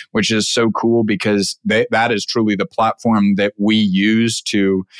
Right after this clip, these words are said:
systemize operationalization within our company. And we've helped bring that platform into other companies that we work with, and they've been doing the same thing. So we're gonna show y'all how we use that platform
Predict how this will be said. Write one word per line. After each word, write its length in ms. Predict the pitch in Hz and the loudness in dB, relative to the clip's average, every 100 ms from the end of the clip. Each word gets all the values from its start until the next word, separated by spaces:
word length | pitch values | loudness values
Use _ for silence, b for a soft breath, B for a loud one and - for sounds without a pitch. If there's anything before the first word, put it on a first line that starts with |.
| B | B
systemize 540 | - - - 135 131 131 | -6 -4 0 0 2 0
operationalization 1080 | 110 123 135 127 131 123 120 131 127 139 131 | 0 0 0 2 2 0 2 0 0 0 0
within 260 | 104 117 | 0 0
our 140 | 107 110 | 0 0
company. 560 | - 120 131 131 131 | 0 0 0 2 2
And 200 | 113 101 - B - | 2 0 -2 B -4
we've 180 | 101 | -2
helped 340 | 90 120 123 - | 0 0 -2 -8
bring 580 | 117 107 107 117 123 113 | -12 -2 2 2 2 2
that 240 | 107 117 - - | 0 -2 -4 -6
platform 600 | 110 117 - 123 120 117 | -2 -2 -2 0 2 2
into 280 | 110 104 92 | 0 0 0
other 160 | 117 | 0
companies 440 | 127 139 135 135 127 | 0 0 0 0 0
that 160 | 143 | 0
we 100 | 135 | 2
work 240 | 127 143 143 | 2 0 0
with, 200 | 151 - | 0 2
and 120 | 98 | 0
they've 160 | 101 110 | 0 0
been 160 | 120 | 0
doing 200 | 117 113 | 2 2
the 60 | 104 | 0
same 240 | - 110 | 0 0
thing. 220 | 104 120 | 2 0
So 140 | 123 95 | 0 0
we're 100 | 107 | 0
gonna 160 | 120 | 0
show 240 | 101 - 113 | 0 0 0
y'all 300 | 120 117 110 | 2 0 0
how 260 | - 110 | 0 0
we 160 | 117 117 | 0 0
use 400 | 104 98 110 117 | -2 0 0 0
that 240 | 123 120 | -2 -4
platform 540 | - 123 - 127 120 | -2 -4 -2 -2 0